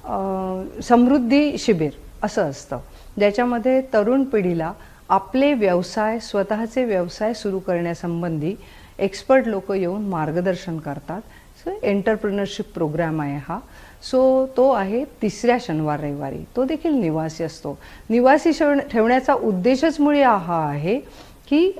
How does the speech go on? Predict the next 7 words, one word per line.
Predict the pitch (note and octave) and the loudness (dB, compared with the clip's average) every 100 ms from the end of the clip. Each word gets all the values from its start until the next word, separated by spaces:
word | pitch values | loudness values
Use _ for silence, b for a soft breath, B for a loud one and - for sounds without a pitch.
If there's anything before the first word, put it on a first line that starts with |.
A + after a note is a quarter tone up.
| - | -4
आपल्याला | F#3+ A3+ A3+ C4 C#4 | -4 0 0 2 0
निसर्ग | B3 F3+ - A3 A#3+ | 0 0 -2 0 0
सान्निध्य | A#3 F#3+ G3+ G3+ G3 | 0 -2 0 0 0
मिळावं | F3+ D#3+ G3 E3+ C3+ B B B | 0 2 2 0 -4 B B B
आणि | A3 A#3+ | -2 0
आपली | - - C4 | -2 0 0
दिनचर्या | B3+ F#3 G3 A#3+ C4 D#4 D4+ F4 F4 | 2 2 2 2 2 0 4 2 2